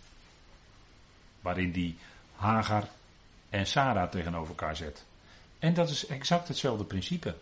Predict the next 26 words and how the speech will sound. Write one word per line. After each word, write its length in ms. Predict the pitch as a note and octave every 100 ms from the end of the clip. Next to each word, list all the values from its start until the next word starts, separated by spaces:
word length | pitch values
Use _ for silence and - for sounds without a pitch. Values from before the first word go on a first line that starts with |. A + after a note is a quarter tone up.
| - - - - - - -
De 320 | F#2 F2 A2
slavin 560 | G2+ A2+ F#2 F#2+ C#3+ F#3
Hagar, 440 | A2 B2+ D3 F3
de 60 | C3+
Egyptische 580 | B2 - C3+ - A2+ G2+
slavin, 560 | - F2 F#2+ D3 G3 - - - -
vervolgde 640 | - F#2+ F#2 G#2+ G#2 C3
de 120 | C#3+
vrije. 440 | D#3+ G3 G3+ G2 D2+ - - - - - - - - - -
En 140 | A2
dat 140 | G2+
gebruikt 540 | - G2+ D#3+ G3+ - - - - - - - -
Paulus 600 | G3 F3 G2 C3+ - -
in 200 | C3+ C3
zijn 220 | A2 G2+
betoog 580 | F2+ - F#3 A2 C#3+ - - - - -
over 480 | C3 A2 G#2+ D#3+ D#3+ -
het 160 | A2 -
verschil 480 | - - F3+ C3
tussen 260 | B2+ C3 B2+
de 60 | A2
principes 540 | A#2 A#2 E3+ D#3+ A#2
van 200 | - A#2
wet 260 | D3+ E3+ - -
en 200 | A#2+ G2+
genade. 460 | G#2+ D#3+ F3 -